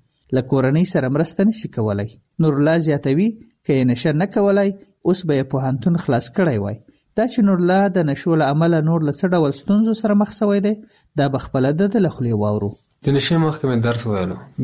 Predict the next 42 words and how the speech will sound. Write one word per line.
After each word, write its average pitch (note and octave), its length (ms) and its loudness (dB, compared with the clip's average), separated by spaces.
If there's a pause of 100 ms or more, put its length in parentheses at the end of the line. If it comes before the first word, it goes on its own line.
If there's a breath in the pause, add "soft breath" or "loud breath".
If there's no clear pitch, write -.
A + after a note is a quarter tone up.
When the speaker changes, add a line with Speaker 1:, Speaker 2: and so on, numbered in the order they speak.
(100)
Speaker 2:
د B2 320 0
دولسم B2 360 0
درجې C3+ 220 0
اول B2+ 180 0 (120)
فارغ B2+ 320 -2
شوم، A2 260 -2 (320)
ادبیاتو A#2+ 460 -2
پوهنځي A2+ 380 0
ته، A2+ 80 -2 (160)
د A2 140 -2 (200)
مزار A#2 340 0
ادبیاتو A2 380 -4
ته A2+ 100 -10
کامیاب A#2 360 -2
شوم. - 140 -4 (380)
د A#2+ 40 0 (100)
هغې A#2 200 0
نه C#3 100 0
وروسته B2+ 320 -4
هغه A#2+ 140 0
مې C3 160 0
بیا A#2 160 -2
پرېښوده، A2+ 380 -2 (400)
ځکه B2+ 160 -2 (100)
کور C3+ 180 2
کې C#3 100 -2
مې A#2 160 2
څوک A#2+ 200 -2
نه A#2+ 140 0
لرل. A2 240 -2 (460)
بیا A#2 180 2 (540)
طب B2 180 0
دندان A2+ 420 0
مې A2 120 0
شروع G#2+ 180 -2
کړ A2 180 -2
شخصي، A2+ 320 -2 (360)
هغه A#2+ 160 2
مې C3 160 0
دوه A#2 180 0
سمستره A2+ 420 -2
وویلو. A#2 380 -2